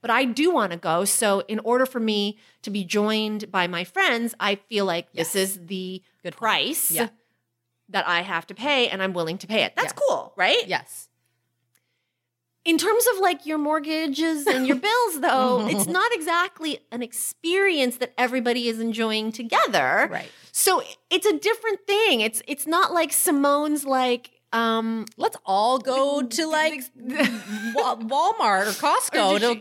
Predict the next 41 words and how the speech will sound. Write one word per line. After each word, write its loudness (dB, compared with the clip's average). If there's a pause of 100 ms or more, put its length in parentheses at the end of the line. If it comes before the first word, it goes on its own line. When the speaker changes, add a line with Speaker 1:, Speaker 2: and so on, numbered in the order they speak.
Speaker 1:
you 0
Speaker 2:
go 2
on 2
a" 2
Speaker 1:
you 0
know, 0
"Let's -2 (140)
all 2
come -4
to 0
your -2
house 0
Speaker 2:
<laughs> -
Yeah. 0
Speaker 1:
and -12
open -4
your -8
mail -2
and -8
pay -4
your -2
bills." -4
Like, -6
it's -6
not -2
Speaker 2:
<laughs> -12
Speaker 1:
that, 0
right? 0
So, 0
Speaker 2:
Right. -12 (720)
Speaker 1:
so 0
I 2
think, -2
Speaker 2:
<laughs> -18
Speaker 1:
I -2
think -2
Speaker 2:
Yeah. 0
Speaker 1:
it's, -12
the 0
difference -4
here 2